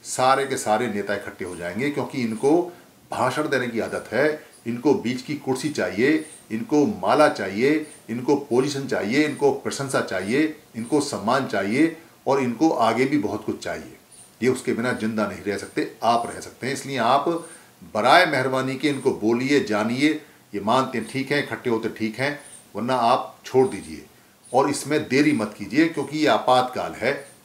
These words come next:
ये आपातकाल है, ये इमरजेंसी है। सारे अधिकार जा चुके हैं, आप बचा सकते हैं अगर आप इनको छोड़ देंगे,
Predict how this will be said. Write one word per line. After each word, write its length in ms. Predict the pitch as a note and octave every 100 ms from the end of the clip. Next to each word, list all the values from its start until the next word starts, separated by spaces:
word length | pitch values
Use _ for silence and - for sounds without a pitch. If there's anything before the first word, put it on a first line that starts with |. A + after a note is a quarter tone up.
| -
ये 60 | A2
आपातकाल 640 | A2 - C3 B2+ G#2 F#2
है, 180 | - B2+
ये 160 | C#3+ B2
इमरजेंसी 480 | G2+ G#2+ A2 G#2 F#2+
है। 220 | - B2+ C#3 - - _
सारे 360 | - C3 C#3+ D#3+
अधिकार 520 | C3 G#2 B2+ C3+ A#2
जा 180 | G2 A#2+
चुके 260 | A#2 G2 G2
हैं, 340 | F2+ C3+ C#3+ - - - -
आप 280 | C3+ E3+ E3+
बचा 320 | C3+ G#2+ A#2+
सकते 320 | A2 A2 - G#2
हैं 240 | G2+ D#3
अगर 240 | D3 A2 A2+
आप 180 | A2+ A2
इनको 220 | G2+ B2
छोड़ 320 | - - G#2
देंगे, 360 | E2+ F2+ G#2 C#3+